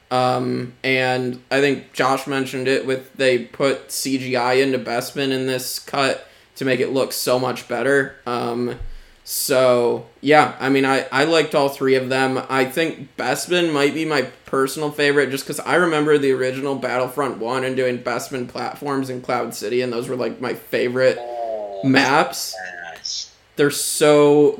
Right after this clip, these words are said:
Speaker 1: good. Um,
Speaker 2: Main, my, my main map to practice on when I'll do villains, like, I'll practice the lightsaber combat,
Speaker 1: Mm-hmm.
Speaker 2: and I'll always do it at Bespin because it's just such a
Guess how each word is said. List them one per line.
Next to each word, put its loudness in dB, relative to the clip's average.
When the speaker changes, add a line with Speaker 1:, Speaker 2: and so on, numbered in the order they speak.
Speaker 1:
good. 0
Um, 0
Speaker 2:
Main, -2
my, -6
my -4
main -2
map -4
to -12
practice -8
on -10
when -14
I'll -10
do -16
villains, -10
like, -10
I'll -8
practice -6
the -14
lightsaber -6
combat, -12
Speaker 1:
Mm-hmm. -2
Speaker 2:
and -8
I'll -10
always -6
do -8
it -4
at -8
Bespin -10
because -16
it's -16
just -8
such -8
a -16